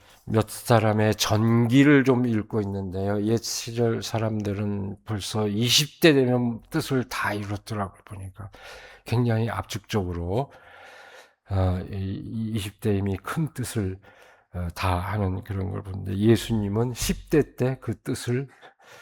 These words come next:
이미 이렇게 했다, 이걸 보여주고 있는 겁니다. <clears throat> 여러분, 이 말씀이 오늘 함축하는 뜻,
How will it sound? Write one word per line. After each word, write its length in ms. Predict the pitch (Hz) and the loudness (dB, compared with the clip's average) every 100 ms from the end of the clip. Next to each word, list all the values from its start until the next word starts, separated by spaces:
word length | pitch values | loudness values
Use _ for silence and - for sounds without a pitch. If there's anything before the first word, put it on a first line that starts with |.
| - - - _ - _ - | -20 -20 -20 _ -20 _ -6
이미 260 | 117 120 117 | 2 6 6
이렇게 380 | 107 95 - | 4 0 -2
했다, 580 | 104 95 110 - 101 - | -2 0 0 0 -4 -4
이걸 180 | 101 98 | -6 -6
보여주고 440 | 90 101 90 92 87 | -2 -2 0 -4 -6
있는 220 | 87 95 | -8 -8
겁니다. 520 | 95 - - - - _ _ - | -10 -12 -16 -14 -16 _ _ -2
<clears throat> 300 | 151 87 - _ _ _ _ _ _ _ _ - - - - - - - - - - - - - - _ _ _ _ - _ _ _ _ _ _ _ _ - | -2 -2 -12 _ _ _ _ _ _ _ _ -18 -18 -16 -18 -16 -16 -16 -16 -16 -16 -18 -20 -20 -20 _ _ _ _ -20 _ _ _ _ _ _ _ _ 8
여러분, 400 | 147 139 107 90 - _ _ _ _ _ 156 | 10 10 8 2 -10 _ _ _ _ _ -2
이 160 | 185 | 6
말씀이 600 | 180 147 151 - 151 147 | 10 12 10 6 4 6
오늘 200 | 139 131 | 8 8
함축하는 600 | 117 143 135 123 113 110 - | 4 0 -2 0 0 0 0
뜻, 180 | 95 | -4